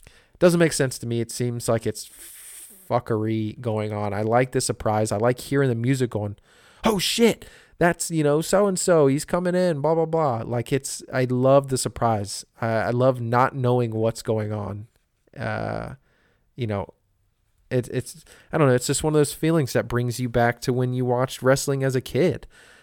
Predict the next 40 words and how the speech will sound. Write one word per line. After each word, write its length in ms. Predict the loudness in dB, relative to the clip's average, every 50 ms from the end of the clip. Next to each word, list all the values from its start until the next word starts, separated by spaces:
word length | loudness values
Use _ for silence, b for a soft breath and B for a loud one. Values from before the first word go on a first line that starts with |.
| b b b
Uh, 260 | -2 0 0 0 0 0
and 100 | 0 0
that's 180 | -2 -2 0
what 140 | 0 -2 0
we, 600 | 0 0 0 0 0 -2 -4 -6 -8 -12 -20 -20 _ _ _
you 120 | -6 -4 -4
know, 220 | -2 -4 -4 -6 -6
all, 260 | -2 -2 -2 -2 -2 -4 -6
all 240 | 0 4 6 6 6
of 100 | 6 6
us 400 | 6 6 6 4 0 -4 -12 -16 -18 _ _ _ _ -12
who 300 | -8 -4 -2 0 0 2
are 160 | 2 0 0
big 240 | -2 -2 -4 -4 -4
fans 420 | -2 -2 0 0 0 0 -2 -2
of 80 | -2 -2
it, 100 | -2 -2
obviously, 680 | -2 -2 -2 -2 -2 -4 -6 -6 -4 -4 -4 -4 -6 _ b b b b b b
we 100 | 2 4
all 160 | 4 4 4
look 180 | 2 2 2
for 160 | 0 0 0 2
that 160 | 2 0 0
moment, 480 | -2 0 0 0 0 0 -2 -6 -4
that 160 | -4 -4 -4 -2
moment 360 | -2 -2 -2 -2 -2 -2 0
of, 360 | 0 0 0 -2 -6 -12 -20 b b b b b b b b b b -10
um, 680 | -6 -2 -2 0 0 0 -2 -2 -4 -6 -8 -10 -12 -14 _ _ _ _ _ _ _ _ _ _ _ _ _ _ _ -2
like, 160 | -2 0 2
"This 200 | 2 2 2 0
is 80 | -2 -6
cool 400 | -6 -6 -2 0 2 2 4 2
again." 380 | 2 2 0 -4 -4 -6 -8 -6
You 100 | 0 2
know 80 | 4 4
what 80 | 4 4
I 40 |
mean? 400 | 2 0 -2 -2 -2 -4 -6 -8 -8
I-, 40 | -6
it's 540 | -6 -4 -4 -4 -6 -8 -10 -14 -16 -20